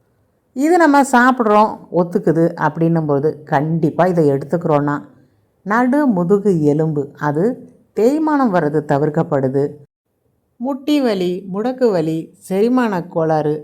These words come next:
இதை மாதிரி வரிசையா எலும்பு சம்பந்தமா இருக்க பிரச்சனைக்கெல்லாம் நல்ல ஒரு மருந்து, டேஸ்டான மருந்துனா இந்த பிரண்டை பொடி தான். So, எங்க வீட்ல நான் செய்து வச்சிருக்க இந்த பிரண்டை பொடியில ஒரு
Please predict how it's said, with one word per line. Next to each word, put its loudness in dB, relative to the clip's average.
இதை 2
மாதிரி 0
வரிசையா 0
எலும்பு -2
சம்பந்தமா 0
இருக்க -6
பிரச்சனைக்கெல்லாம் -2
நல்ல 0
ஒரு 0
மருந்து, 0
டேஸ்டான 0
மருந்துனா -2
இந்த -2
பிரண்டை -2
பொடி 0
தான். -12
So, -2
எங்க 0
வீட்ல -2
நான் 0
செய்து -2
வச்சிருக்க -2
இந்த -2
பிரண்டை 0
பொடியில 0
ஒரு 4